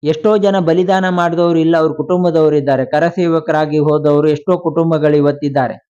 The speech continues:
ಅವ್ರನ್ನ ಎಷ್ಟೋ ಕಡೆ ರಾಮ ಮಂದಿರ ಫಂಕ್ಷನ್ ಅಲ್ಲಿ ಅವ್ರನ್ನ ಗುರುತಿಸಿ ಇದ್ ಮಾಡ್ತಾ ಇದ್ದಾರೆ. ಕರಸೇವಕರಾಗಿ ಅವ್ರು ಇವತ್ತ ನಮ್ ಜೊತೆ ಇಲ್ಲ ಹೋದಂತವ್ರು. ಆದ್ರೆ ಇವತ್ತು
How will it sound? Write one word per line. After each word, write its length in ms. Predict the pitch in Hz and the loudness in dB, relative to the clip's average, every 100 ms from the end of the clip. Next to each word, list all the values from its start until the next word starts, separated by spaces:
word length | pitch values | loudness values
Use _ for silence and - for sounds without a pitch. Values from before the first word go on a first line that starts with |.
| _ _ _ _ _ - | _ _ _ _ _ -4
ಅವ್ರನ್ನ 260 | 147 170 175 | 0 0 2
ಎಷ್ಟೋ 360 | 165 160 208 | 0 2 0
ಕಡೆ 460 | 196 185 196 196 156 | 0 0 0 0 -2
ರಾಮ 280 | 156 175 180 | -2 0 -2
ಮಂದಿರ 340 | 170 170 170 170 160 143 | -2 0 0 2 0 -2
ಫಂಕ್ಷನ್ 380 | 170 170 175 | -4 -2 -2
ಅಲ್ಲಿ 160 | 165 165 | -2 0
ಅವ್ರನ್ನ 300 | 156 156 160 | 2 0 0
ಗುರುತಿಸಿ 640 | 143 151 156 170 185 170 | -2 -2 -2 -2 0 0
ಇದ್ 100 | 143 | 0
ಮಾಡ್ತಾ 340 | 165 180 - 151 | 0 0 0 0
ಇದ್ದಾರೆ. 260 | 131 127 | 0 -2
ಕರಸೇವಕರಾಗಿ 880 | 123 143 151 156 151 - 147 147 170 | -2 -2 0 2 0 0 -2 -2 0
ಅವ್ರು 240 | 156 151 151 | 2 2 2
ಇವತ್ತ 240 | 151 151 | 0 0
ನಮ್ 260 | 143 143 139 | -2 0 0
ಜೊತೆ 200 | 139 185 | 0 2
ಇಲ್ಲ 260 | 165 165 120 - _ _ - | 2 2 0 -8 _ _ -4
ಹೋದಂತವ್ರು. 760 | 160 170 160 135 117 107 - - | -2 0 -2 -2 -4 -6 -10 -6
ಆದ್ರೆ 340 | 123 139 139 | -2 0 0
ಇವತ್ತು 600 | 143 160 160 196 214 - | 0 0 -2 -4 -4 -8